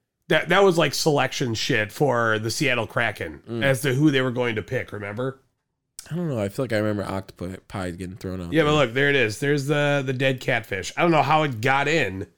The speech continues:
Speaker 1: but, uh, someone brought in a catfish.
Speaker 2: Good for them.
Speaker 1: Uh, also
Speaker 2: Probably nice to keep it on ice.
Speaker 1: Ew. Um,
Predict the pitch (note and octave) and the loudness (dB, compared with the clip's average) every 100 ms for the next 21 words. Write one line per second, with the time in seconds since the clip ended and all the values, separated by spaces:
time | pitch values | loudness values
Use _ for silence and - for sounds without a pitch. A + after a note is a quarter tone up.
0 | _ _ _ _ B2+ A#2 A2 G#2 G#2 G#2 | _ _ _ _ 0 2 2 2 2 2
1 | - C#3+ C#3+ C#3 C#3 C#3 - F#2+ D#2 - | 0 2 2 2 2 0 -2 -6 -6 -10
2 | F2+ - G#2+ C#3 F3+ G#2 A#2+ G2 E2+ _ | -10 -6 -6 -4 0 2 2 0 -6 _
3 | _ - - - F#3+ G3 G3 - C4 C4 | _ -20 -2 4 6 6 6 6 6 6
4 | C4 B3+ B3+ B3 A#3+ - C#3 C3 A2+ A2+ | 6 8 8 8 6 2 4 4 4 2
5 | A#2 G#2+ - - G2+ F2+ F2+ E2+ - - | 0 -2 -8 -8 -8 -6 -8 -10 -14 -16
6 | _ _ _ _ _ _ _ _ _ _ | _ _ _ _ _ _ _ _ _ _
7 | _ _ A#2+ F#2+ D#2 - - - - - | _ _ -2 -2 -2 -8 -20 -20 -8 0
8 | D#3+ D3 C#3+ C#3 C3 B2 | 2 4 4 4 2 -2